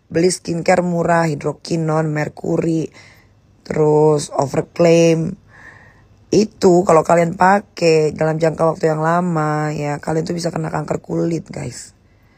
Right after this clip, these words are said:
Ya, terus muka kalian bisa geradakan kalau stop. Jadi cintailah muka kalian sendiri. M-, muka itu aset, guys. Muka, badan itu aset, well, ya. Jadi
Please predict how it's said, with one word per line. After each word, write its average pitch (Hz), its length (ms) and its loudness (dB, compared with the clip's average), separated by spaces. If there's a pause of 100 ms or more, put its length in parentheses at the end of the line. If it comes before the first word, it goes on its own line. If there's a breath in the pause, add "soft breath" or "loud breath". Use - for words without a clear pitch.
(640 soft breath)
Ya, 151 160 0
terus 160 160 -4
muka 160 240 -2
kalian 165 240 0
bisa - 160 -6
geradakan 156 800 0
kalau 143 180 -2
stop. 65 480 -6 (800 soft breath)
Jadi 170 240 0
cintailah 196 880 4
muka 175 240 0
kalian 156 480 -2
sendiri. 147 480 -6
M-, 165 240 -8
muka 202 480 0
itu 208 160 0
aset, 202 400 2
guys. 151 320 -2
Muka, 175 1040 0 (1400 loud breath)
badan 165 960 4
itu 170 320 -4
aset, 165 480 0
well, 147 400 -2 (240)
ya. 165 320 0
Jadi 180 240 -8